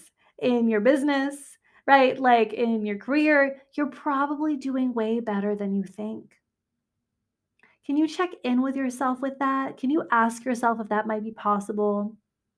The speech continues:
If that might be the case for you? <sighs> Another, okay, so the last thing I wanna touch on is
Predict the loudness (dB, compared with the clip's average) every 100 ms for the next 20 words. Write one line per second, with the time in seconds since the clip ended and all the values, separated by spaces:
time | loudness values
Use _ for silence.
0 | _ _ _ _ _ -8 -2 0 0 -2
1 | -4 -2 0 0 2 2 2 -2 0 2
2 | 2 0 -2 -6 _ _ _ _ _ -10
3 | -8 -8 -10 -16 -18 -18 -20 -20 -20 _
4 | _ _ _ _ _ _ _ 4 4 6
5 | 8 10 10 8 2 0 2 6 8 6
6 | 4 -4 0 0 0 -4 -2 -2 -2 -4